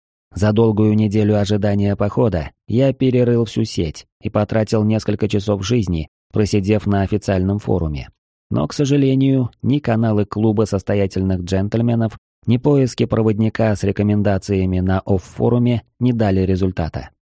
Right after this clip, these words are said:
Не то чтобы желающих заработать круглую сумму не находилось.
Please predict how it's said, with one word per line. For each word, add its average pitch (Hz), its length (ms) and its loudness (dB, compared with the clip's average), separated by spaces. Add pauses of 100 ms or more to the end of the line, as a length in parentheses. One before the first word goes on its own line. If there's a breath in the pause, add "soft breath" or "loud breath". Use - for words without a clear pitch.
(300)
Не 104 100 0
то 170 160 2
чтобы 117 320 2
желающих 101 640 2
заработать 107 520 0
круглую 101 420 0
сумму 98 400 0
не 95 120 0
находилось. 95 680 -4